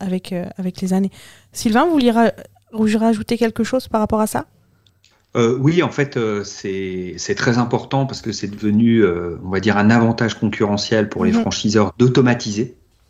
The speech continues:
Speaker 2: ce système-là. Donc, ça veut dire que sur le plan contractuel, faut l'intégrer.
Speaker 1: Mhm.
Speaker 2: Faut aussi intégrer, euh,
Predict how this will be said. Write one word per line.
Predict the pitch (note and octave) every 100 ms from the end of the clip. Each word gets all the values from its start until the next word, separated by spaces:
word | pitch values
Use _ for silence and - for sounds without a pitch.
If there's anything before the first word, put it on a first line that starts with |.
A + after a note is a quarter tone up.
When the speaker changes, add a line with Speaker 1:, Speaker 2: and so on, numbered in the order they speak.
| _ -
Speaker 2:
ce |
système-là. | - F#2+ - F#2 G2 C3 - - - - _ -
Donc, | F#2
ça | - G2+
veut | G2+
dire | A2
que | G#2+
sur | G#2 G#2
le | G2+
plan | - G2+
contractuel, | - - G#2+ G#2 - A2 G#2+
faut | - F#2 F2+ F2
l'intégrer. | F#2 F#2 G#2+ A2 F3+ - -
Speaker 1:
Mhm. | G3+ G#3+ - - -
Speaker 2:
Faut | -
aussi | - -
intégrer, | G#2+ G#2 G#2+ A2 A2+ G#2+
euh, | F2+ E2+ D#2+ D#2+ F2